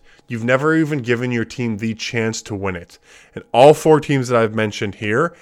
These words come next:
have not given their team a chance to win it. Now, the Clippers to me are similar to the Mariners, where they have a lot of recent, I shouldn't say the Mariners have recent success,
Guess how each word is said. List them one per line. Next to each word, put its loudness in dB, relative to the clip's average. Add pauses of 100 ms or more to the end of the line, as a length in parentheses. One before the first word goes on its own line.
(200)
have -2
not 0
given -4
their -2
team -8
a -6
chance -8
to -10
win -10
it. -18
Now, -2 (320)
the -6
Clippers 4
to 0
me 2
are 4
similar 0
to -8
the -4
Mariners, -4
where -8
they 0
have -4
a 0
lot 0
of -6
recent, -6
I -10
shouldn't -10
say -8
the -10
Mariners -6
have -6
recent -10
success, -10